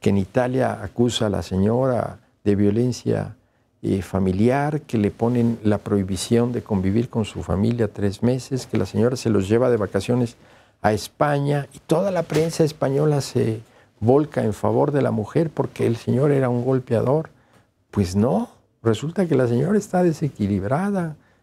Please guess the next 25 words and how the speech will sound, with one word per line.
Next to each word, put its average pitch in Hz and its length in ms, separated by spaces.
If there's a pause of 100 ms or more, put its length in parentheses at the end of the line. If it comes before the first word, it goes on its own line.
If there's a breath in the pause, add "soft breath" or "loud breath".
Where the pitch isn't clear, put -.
que - 80
está 127 180
desaparecida. 127 1080 (260 soft breath)
El 104 120
juez 131 280
ordena 117 360
la 139 100
entrega 127 340
de 113 80
los 101 220
menores 151 560
y 101 60
es 104 160
el 107 100
gran 127 260
escándalo, 190 580 (360 soft breath)
porque 98 200
dice, 107 140
"No, 139 200
es 147 160
que 151 100
es 123 100
un 139 140
hombre 139 400
violento" 117 680